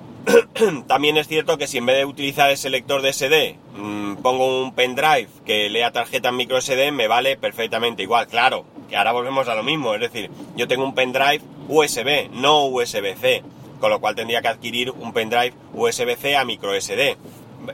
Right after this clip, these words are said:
Tendría que, porque yo no me voy a comprar el MacBook, ¿eh? Ya el MacBook Pro, ni MacBook, ni nada, ¿eh?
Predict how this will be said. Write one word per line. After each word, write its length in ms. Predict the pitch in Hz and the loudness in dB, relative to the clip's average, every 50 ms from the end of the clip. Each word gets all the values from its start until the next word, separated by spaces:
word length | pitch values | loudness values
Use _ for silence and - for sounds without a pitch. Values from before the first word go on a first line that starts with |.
| - - - | -10 -6 -4
Tendría 360 | 143 147 147 160 190 185 165 | -2 -2 0 2 2 2 2
que, 160 | 165 190 202 | 0 -2 -4
porque 240 | 190 156 - 110 110 | -4 -4 -6 -4 -2
yo 100 | 120 135 | 0 0
no 80 | 147 | 0
me 80 | 147 135 | 0 0
voy 100 | 123 120 | 0 -2
a 60 | 117 | -2
comprar 320 | - 113 107 101 113 113 110 | -2 -4 -4 -2 0 0 0
el 80 | 101 | 0
MacBook, 380 | 101 95 87 82 82 80 78 85 | -2 -4 -6 -6 -8 -12 -8 -6
¿eh? 160 | 101 127 143 - - - - - 90 | -6 -6 -6 -8 -14 -16 -16 -8 -2
Ya 300 | 95 107 113 113 113 - | 2 2 2 2 0 -4
el 80 | 120 110 | -8 -4
MacBook 320 | 101 110 110 110 120 107 | -2 -2 -2 -2 -4 -6
Pro, 280 | - 135 156 180 196 196 | 0 4 4 4 4 2
ni 120 | 160 123 | -2 -4
MacBook, 440 | 113 117 120 120 120 151 185 - 160 | -2 0 0 0 0 0 -2 -2 -2
ni 140 | 143 113 107 | -4 -6 -4
nada, 280 | 110 104 95 87 87 101 | -2 -2 -2 -4 -4 -6
¿eh? 140 | 147 180 | -6 -8